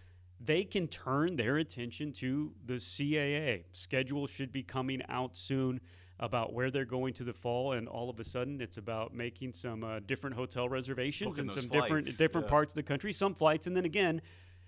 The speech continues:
Speaker 1: what I've been telling people as well, I think sometimes people concentrate on the fact whether they view this as good or bad. There's gonna be games in Boston, there's gonna be games in Philadelphia, in the D C area, in, in Long Island, up around New York, but also, too,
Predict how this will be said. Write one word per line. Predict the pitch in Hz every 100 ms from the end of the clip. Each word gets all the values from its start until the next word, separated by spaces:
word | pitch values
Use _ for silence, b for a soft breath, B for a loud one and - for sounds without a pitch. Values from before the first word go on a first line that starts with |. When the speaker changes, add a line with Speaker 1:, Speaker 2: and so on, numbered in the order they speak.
| B -
Speaker 1:
what | 131 156
I've | 151
been | 139 135
telling | 160 156 147
people | 147 143 127
as | 123 123
well, | 156 151
I |
think | 127 147 -
sometimes | 151 143 143 117
people | 139 -
concentrate | 120 135 123 127 - 127 131
on | 131 131
the | 123
fact | - 123 127 - 175
whether | 175 180 165 - - -
they | 151
view | 143 143
this | 147 147
as | 135 107
good | 127 127
or |
bad. | 113 117 120 120 b b b b -
There's | 120 104
gonna | 127
be | 123
games | 123 139 143
in |
Boston, | 139 143 143 - 113
there's | 92 90
gonna | 107
be | 113
games | 113 127 127
in |
Philadelphia, | 127 147 151 139 135 - 113 107
in | 120
the | 135
D | 139 147
C | - 156 139
area, | 131 110 107 101
in, | 127 127
in | 139 135
Long | 139 139
Island, | 147 160 156 127
up | 123
around | 123 123 120
New | 123
York, | 135 165 131 - B B
but | - 160
also, | 220 - 180
too, | - 226 185 147